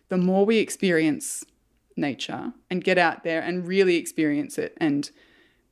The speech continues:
have those joyful experiences in the wild, the more we care. So I think the more we get people out into, into nature,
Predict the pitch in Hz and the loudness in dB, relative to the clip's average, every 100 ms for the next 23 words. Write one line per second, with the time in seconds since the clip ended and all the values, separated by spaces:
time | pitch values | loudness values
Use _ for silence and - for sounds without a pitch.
0 | _ _ _ _ _ - 190 190 202 190 | _ _ _ _ _ -2 2 4 4 2
1 | 156 - 165 185 - 160 - - 156 143 | 0 0 2 2 -2 -4 -4 -2 0 0
2 | - 139 - - _ _ _ _ _ _ | 0 -2 -4 -12 _ _ _ _ _ _
3 | _ _ _ - 170 156 151 151 - - | _ _ _ 0 2 4 2 -2 -10 -20
4 | _ - 147 165 160 123 147 - _ _ | _ -2 2 4 2 0 -6 -10 _ _
5 | _ - 180 180 170 156 170 147 277 370 | _ -4 2 4 4 2 0 0 -2 -4
6 | - _ _ _ - 190 202 208 190 196 | -12 _ _ _ -2 0 2 2 4 4
7 | 226 202 - 196 185 - 135 147 - - | 4 4 0 -4 -4 -4 -4 -4 -6 -8
8 | - _ _ 185 185 - 175 - - 247 | -18 _ _ -2 -2 -2 -2 -4 -2 4
9 | 269 269 269 226 170 - 156 - - 151 | 6 6 4 2 2 -2 -4 -4 -6 -6